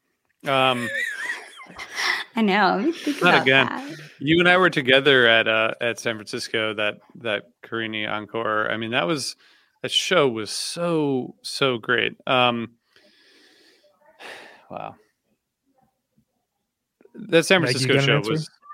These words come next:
Speaker 1: was
Speaker 3: No, you
Speaker 1: amazing.
Speaker 3: got it. You got it.
Speaker 1: That, that's
Speaker 3: Yeah.
Speaker 1: it. That's it.
Speaker 3: That's it.
Speaker 2: The San Francisco show's your answer? Yeah. I mean, I feel like I just have to go with a moment that I was there for.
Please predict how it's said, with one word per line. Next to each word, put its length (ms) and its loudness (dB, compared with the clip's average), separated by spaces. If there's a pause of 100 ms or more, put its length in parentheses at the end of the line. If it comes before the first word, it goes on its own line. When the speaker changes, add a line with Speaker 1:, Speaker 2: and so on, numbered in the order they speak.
(280)
Speaker 1:
was 140 -12
Speaker 3:
No, 60 0
you 80 2
Speaker 1:
amazing. 100 -6
Speaker 3:
got 140 -4
it. 160 -12
You 60 -8
got 120 -6
it. 40 -16
Speaker 1:
That, 160 -12
that's 180 -4
Speaker 3:
Yeah. 80 -2
Speaker 1:
it. 60 -10 (240)
That's 160 -8
it. 80 -16 (720)
Speaker 3:
That's 240 -18
it. 40 -10
Speaker 2:
The 80 -6
San 180 2
Francisco 380 -2
show's 260 2
your 100 2
answer? 480 6 (760)
Yeah. 280 4
I 80 4
mean, 220 8 (960)
I 120 4
feel 180 6
like 160 6
I 60 6
just 200 2
have 240 4
to 60 -6
go 240 6
with 200 0 (400)
a 80 6
moment 360 6
that 100 4
I 160 6
was 160 0
there 200 4
for. 540 -2